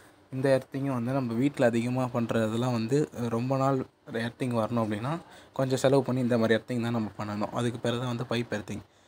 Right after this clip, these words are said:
இது வந்து எப்படி சொல்றாங்க பைப் எர்த்திங் அப்படின்னா, இதுல ரெண்டு ஷாஃப்ட் இருக்கும். ஷாஃப்ட்ன்று சொல்லுவாங்க அதை.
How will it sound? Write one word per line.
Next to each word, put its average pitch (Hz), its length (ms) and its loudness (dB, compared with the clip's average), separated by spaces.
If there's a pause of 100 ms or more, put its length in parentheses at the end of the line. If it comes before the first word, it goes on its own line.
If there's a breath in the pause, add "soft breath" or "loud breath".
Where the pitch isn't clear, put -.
(200 soft breath)
இது 131 140 2
வந்து 151 180 6
எப்படி 147 220 4
சொல்றாங்க 131 320 4
பைப் 123 280 -2
எர்த்திங் 117 280 -4
அப்படின்னா, 127 140 -2
இதுல 127 160 4
ரெண்டு 127 380 2
ஷாஃப்ட் 135 280 4
இருக்கும். - 260 -10
ஷாஃப்ட்ன்று - 760 -2
சொல்லுவாங்க 110 440 0
அதை. 127 260 0